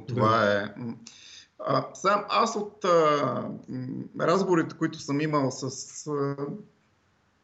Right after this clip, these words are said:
Speaker 1: хора в, а, бизнес, да, да кажем, сериозни хора, от много хора съм чувал, че обичайна практика в комуникацията с, а, управлението е,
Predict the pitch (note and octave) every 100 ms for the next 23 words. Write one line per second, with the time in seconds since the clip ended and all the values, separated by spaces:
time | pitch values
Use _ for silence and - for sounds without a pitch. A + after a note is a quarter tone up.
0 | _ - - E3 C#3+ B2+ C3+ - B2 B2
1 | A2 - _ _ _ - A#2+ A#2 A2+ A2+
2 | G#2+ A2 A2 A#2 A2+ C3+ E3 - - -
3 | - - - B2 B2 G#2+ A2+ C#3 G3 -
4 | - - - _ _ F3 C#3 D3 E3+ F#3+
5 | D3 D#3+ D3+ D3+ D3+ C3 D3+ C3+ D#3 D3
6 | - C3 A2 A2 A2 - _ _ _ -
7 | C3+ - D3 E3+ D3+ C3 B2+ - - -
8 | D#3+ G#3 G#3 - _ - A#2 - - A2+
9 | A2+ G#2+ A#2+ B2 A#2 A2 - A2 - -
10 | A2+ - - C3 A2 G#2+ A2+ D3 E3 -
11 | D3+ D3